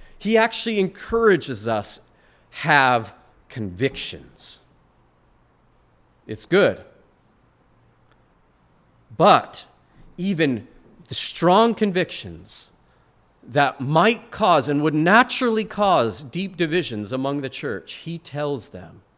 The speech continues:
ought not to cause divisions within the church. That's the power, again, of the gospel. And that's the only power, that's the only thing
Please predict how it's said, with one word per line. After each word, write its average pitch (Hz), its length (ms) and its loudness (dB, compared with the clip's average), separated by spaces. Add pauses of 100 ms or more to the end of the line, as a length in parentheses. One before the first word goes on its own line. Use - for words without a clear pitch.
(600)
ought 117 260 2
not 117 440 -2
to 113 80 -12
cause 95 720 -10
divisions 82 600 -14
within 87 280 -14
the 78 80 -16
church. - 520 -20 (1080)
That's 160 380 2
the - 140 -2
power, 117 600 0 (280)
again, 117 560 -4 (120)
of 117 140 -6
the 117 80 -6
gospel. 104 580 -6 (360)
And 107 80 -10
that's - 160 -10
the 135 100 0
only 170 220 2
power, 156 420 4
that's 120 220 -2
the 156 120 0
only 165 300 2
thing 127 520 -2